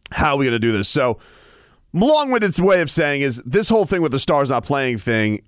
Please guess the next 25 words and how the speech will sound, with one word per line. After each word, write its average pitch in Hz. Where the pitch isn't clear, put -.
kinda 190
got 156
a 139
light 160
shown 135
on 123
it 117
on 123
T 135
N 117
T, 170
and 165
Jimmy 180
Butler 156
felt 160
bad, 143
gave 156
this 156
kid 156
a 135
wonderful 135
experience. -
And 151
that's 208
awesome. 285